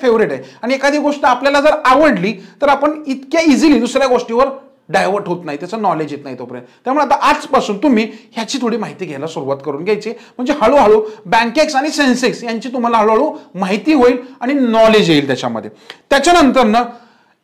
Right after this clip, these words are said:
एक्सपायरी डे सोडून इतर दिवशी याच्यामध्ये व्हॉल्यूमच नसतो. एक्सपायरी दिवशी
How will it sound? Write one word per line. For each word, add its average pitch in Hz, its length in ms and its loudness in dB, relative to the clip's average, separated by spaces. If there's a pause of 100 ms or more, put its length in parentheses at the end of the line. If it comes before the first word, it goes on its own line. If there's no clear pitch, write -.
(160)
एक्सपायरी 392 640 2
डे 370 120 6
सोडून 240 460 2 (400)
इतर 359 320 0
दिवशी 226 420 0
याच्यामध्ये 220 460 0
व्हॉल्यूमच 196 600 -6
नसतो. - 380 -16 (440)
एक्सपायरी 320 440 0
दिवशी 311 220 2